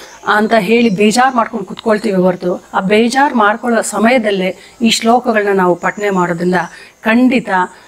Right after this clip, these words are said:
ನಾವು ಒಂದು ಒಳ್ಳೆ ಫಲವನ್ನ ನಾವು ಅನುಭವಿಸಬಹುದು. ಆದ್ರಿಂದ ಈ ಮಂತ್ರ ಯಾವುದು ಅಂತ ನಾವು ತಿಳ್ಕೊಳ್ಳೋಣ. ಖಂಡಿತ ಈ ಮಂತ್ರನ ನಾವು ಪ್ರತಿನಿತ್ಯ ಬೆಳಗ್ಗೆ ಸಂಜೆ ಒಂದು ಇಪ್ಪತ್ತು, ಇಪ್ಪತ್ತೊಂದು ಬಾರಿ ಅಥವಾ ನೂರೆಂಟು ಬಾರಿ ಪಠನೆ ಮಾಡೋದ್ರಿಂದ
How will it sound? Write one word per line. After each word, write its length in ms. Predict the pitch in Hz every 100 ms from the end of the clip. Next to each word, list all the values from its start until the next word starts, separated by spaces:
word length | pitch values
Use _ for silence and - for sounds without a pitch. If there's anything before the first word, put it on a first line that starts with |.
| -
ನಾವು 240 | 196 196
ಒಂದು 220 | 196 196 185
ಒಳ್ಳೆ 380 | 190 214 190 -
ಫಲವನ್ನ 400 | 214 202 220 208
ನಾವು 440 | 196 175 175 170 170 - -
ಅನುಭವಿಸಬಹುದು. 720 | - 196 185 175 - 180 196 226 - - - - - - - - -
ಆದ್ರಿಂದ 380 | 233 196 196 220 190 190 - 226
ಈ 100 | 226
ಮಂತ್ರ 320 | 220 233 277
ಯಾವುದು 460 | 240 190 190 240 233
ಅಂತ 180 | 208 208
ನಾವು 380 | 185 175 175 175 - - -
ತಿಳ್ಕೊಳ್ಳೋಣ. 500 | 214 190 190 170 165 165 - - - -
ಖಂಡಿತ 420 | - 240 247 233
ಈ 180 | 208 196
ಮಂತ್ರನ 460 | 185 185 185 226 214
ನಾವು 300 | 190 175 170
ಪ್ರತಿನಿತ್ಯ 800 | 170 220 208 277 269 233 - 190 185
ಬೆಳಗ್ಗೆ 540 | 196 196 175 185 175
ಸಂಜೆ 520 | 180 196 196 175 180 - -
ಒಂದು 160 | 220 202
ಇಪ್ಪತ್ತು, 460 | 196 220 226 - 226
ಇಪ್ಪತ್ತೊಂದು 540 | - 269 262 220 220
ಬಾರಿ 400 | 180 180 185 180 - - -
ಅಥವಾ 300 | - 214 208
ನೂರೆಂಟು 520 | 190 202 233 262 269
ಬಾರಿ 260 | 233 185 185
ಪಠನೆ 320 | 180 190 208
ಮಾಡೋದ್ರಿಂದ 500 | 196 175 175 175 180